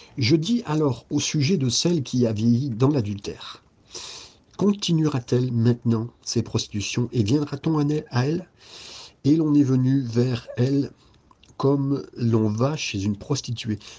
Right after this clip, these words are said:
C'est ainsi qu'on est allé chez, vers Ohola et Oholiba, ces femmes criminelles. Mais des hommes justes les jugeront, comme on juge les femmes adultères, comme on juge celles qui re-, répandent le sang, car elles sont adultères, et il y a du sang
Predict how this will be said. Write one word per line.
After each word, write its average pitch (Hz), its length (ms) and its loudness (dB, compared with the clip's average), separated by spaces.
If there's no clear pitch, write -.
C'est - 240 -2
ainsi 147 240 0
qu'on 113 160 2
est 101 160 0
allé 98 160 0
chez, - 260 -2
vers 104 220 0
Ohola 101 560 0
et 101 80 -2
Oholiba, 98 480 0
ces - 200 -4
femmes 104 260 -2
criminelles. 98 560 -2
Mais 101 120 2
des 104 240 2
hommes 135 160 2
justes 113 480 -6
les 101 100 -4
jugeront, 104 460 -2
comme 107 160 0
on 104 80 0
juge 123 260 -2
les 120 100 4
femmes 117 220 0
adultères, 104 640 -2
comme 110 200 4
on 117 100 6
juge 143 320 2
celles 123 160 2
qui 120 220 0
re-, 127 440 -2
répandent 131 460 0
le 120 100 4
sang, 120 240 -4
car 139 380 -2
elles 110 120 2
sont 98 280 -2
adultères, 131 640 -2
et 120 80 -2
il 113 100 2
y 113 40 2
a 107 40 2
du 101 140 0
sang 113 240 -2